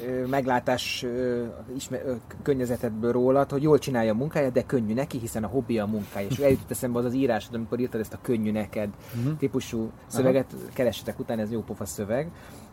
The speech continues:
Speaker 1: Ö, de hogy, ö, hogy tényleg, amikor a, a, a, amikor a, a munka és a hobbi így találkozik, az nem égeti ki egyik a másikat? Egy idő után nem vezet oda, hogy már sok?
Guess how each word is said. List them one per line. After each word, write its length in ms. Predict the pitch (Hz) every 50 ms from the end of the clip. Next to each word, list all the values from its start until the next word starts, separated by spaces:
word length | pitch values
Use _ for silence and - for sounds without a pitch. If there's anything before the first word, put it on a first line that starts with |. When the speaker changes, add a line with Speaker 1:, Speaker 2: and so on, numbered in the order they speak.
| - -
Speaker 1:
Ö, 560 | 117 110 107 107 104 104 107 107 110 110 110 110 85 76 - - -
de 180 | 147 131 139
hogy, 260 | 131 131 151 143 135
ö, 100 | 147 143 131 120 101 - - - - - - - - - - - - - -
hogy 140 | 143 147 -
tényleg, 260 | 208 196 170 139 139
amikor 300 | 139 147 151 120 135 135 135 - -
a, 40 | 143
a, 60 | 127 - 135
a, 100 | 127 87
amikor 280 | 139 139 131 - 139 135
a, 180 | 135 - - 135 135 139
a 100 | - 147
munka 460 | 139 147 175 190 180 - 143 120 110 -
és 160 | 123 120 -
a 40 | 117
hobbi 300 | - 143 147 123 113 120
így 100 | 107 -
találkozik, 760 | - 117 117 117 120 120 - 147 139 165 170 - - - - -
az 120 | - 107
nem 200 | 92 117 139 151 170
égeti 380 | 196 190 190 185 185 180 - 180
ki 140 | - - 151
egyik 220 | 160 156 165 -
a 60 | 175
másikat? 640 | 170 180 180 180 175 - 143 - 95 92 87 - - - - -
Egy 120 | - 117 117
idő 160 | 123 135 156
után 340 | 147 117 - - 101 92 92
nem 160 | 104 117 131
vezet 260 | 147 147 160 160 -
oda, 200 | 165 156 156 156
hogy 320 | 139 139 151 147 131 127 - - - - - - - - - - - - - - - - - - - - - -
már 100 | 120 -
sok? 380 | - - 120 87 - - -